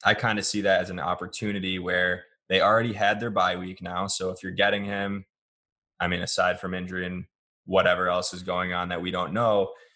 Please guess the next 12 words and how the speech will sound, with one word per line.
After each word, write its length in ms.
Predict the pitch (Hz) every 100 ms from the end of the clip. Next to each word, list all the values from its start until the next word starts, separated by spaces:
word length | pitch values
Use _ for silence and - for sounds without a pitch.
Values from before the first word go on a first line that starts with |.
| _
he's 380 | - 98 92 92
not 180 | 104 98
gonna 80 | 98
miss 220 | 95 -
any 140 | 90
more 180 | 90 87
games 340 | 98 113 113
for 240 | - 92 90
you, 320 | 90 90 98 _ _ _ _ -
you 60 | 90
know, 160 | 90 90 -
uh, 60 | 71